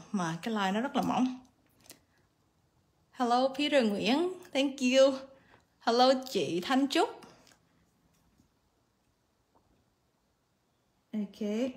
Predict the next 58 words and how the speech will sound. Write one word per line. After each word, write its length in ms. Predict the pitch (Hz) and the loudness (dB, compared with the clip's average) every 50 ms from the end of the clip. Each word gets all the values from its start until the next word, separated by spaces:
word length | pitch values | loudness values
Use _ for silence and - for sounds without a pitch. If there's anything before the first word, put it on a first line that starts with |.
| - - - | -12 -12 -8
thì 80 | - 170 | -6 -4
mọi 180 | 175 170 165 170 | -2 -2 -2 -2
người 160 | 185 190 185 | 0 0 0
nhớ 140 | 185 202 254 | 2 2 2
mình 160 | 302 247 196 | 2 2 2
bắt 140 | 226 - - | 0 2 4
đầu 160 | 220 190 175 | 4 4 4
bằng 160 | 170 175 175 | 4 2 2
cái 100 | 208 240 | 2 2
gì 140 | 233 190 175 190 | 2 2 2 2
không? 180 | 202 202 180 165 - - - - - - _ _ - | 0 0 0 -2 -6 -12 -20 -20 -20 -20 _ _ -2
Cái 120 | - 302 320 | 0 2 2
hoa 260 | 302 277 269 254 247 | 2 4 4 4 6
nguyên 480 | 240 240 247 247 254 262 262 262 254 - - | 6 6 8 8 8 8 8 6 4 0 -2
thì 60 | 202 | -2
mình 180 | 185 180 180 | 0 0 0
bắt 140 | 208 254 262 | 0 0 0
đầu 180 | 247 202 185 175 | 0 0 0 0
bằng 360 | 180 175 170 170 175 185 196 190 | 0 0 0 0 0 -2 -2 -2
một 180 | 208 175 - - | -2 -4 -4 -4
cái 100 | 262 262 | -4 -2
xoắn 200 | - 226 247 262 | 0 0 0 0
ốc. 440 | 269 277 - - - - - - _ _ _ - | 0 -2 -6 -8 -14 -20 -20 -20 _ _ _ -8
Cái 100 | - 302 | -6 -4
hoa 360 | 254 240 233 214 214 214 208 | -2 0 2 2 2 4 4
mà 140 | 214 214 196 | 4 4 2
một 220 | 170 170 165 - 180 | 2 0 -4 -4 -4
nửa 300 | 170 156 139 202 269 269 | -4 -2 -2 -2 -2 -2
thì 60 | 226 190 | -2 -2
mình 160 | 165 165 160 | -2 -2 -4
bắt 140 | - - - | -4 -4 -4
đầu 220 | 214 160 147 156 | -4 -2 -4 -4
bằng 240 | 160 156 151 151 165 - - - - - - - - - | -4 -6 -6 -8 -10 -12 -14 -18 -20 -20 -20 -20 -6 -2
chữ 100 | 185 185 | 0 0
U 460 | - 226 220 220 233 233 220 208 214 - _ - - - | 4 6 6 6 6 4 2 -2 -4 -10 _ -20 -12 -8
hoặc 160 | - 170 170 | -8 -6 -4
là 120 | 170 151 | -4 -2
nửa 240 | 156 165 165 - 247 | -2 -2 -2 -2 0
hình 160 | 247 208 151 | 0 0 -2
tròn. 360 | - - 156 156 160 156 156 165 170 | -2 -4 -4 -4 -4 -6 -6 -6 -6
Mình 100 | 185 165 | -6 -4
sẽ 120 | 175 190 | -2 2
nghiêng 400 | 208 220 226 226 233 226 220 226 | 4 6 6 6 6 6 4 4
cái 120 | 226 277 269 | 2 2 2
tay 280 | - 202 196 196 196 196 196 - | 2 2 2 2 2 0 -4 -6
của 340 | - - - - 190 208 240 254 254 - - - - _ - - | -8 -8 -6 -4 -4 -2 -2 -4 -4 -8 -14 -20 -20 _ -4 -4
cách 100 | 294 294 285 254 | -2 -2 0 2
qua 120 | 196 196 190 | 4 4 4
một 100 | 185 175 - | 4 2 -2
chút 80 | 262 | -4
xíu 320 | 262 - - 247 240 294 311 | -4 -2 0 0 2 2 2
để 80 | 233 | 0
mình 180 | 208 185 156 170 | 0 -2 -2 -2
có 100 | - 233 | -4 -4
thể 140 | 220 - 214 | -4 -6 -4
thấy 280 | - 226 202 226 277 | -4 -4 -2 -2 -2
được 200 | 277 226 175 - - - 202 202 - | -2 -2 -4 -4 -6 -10 -16 -12 -8
cái 240 | 233 233 240 254 | -6 -2 0 2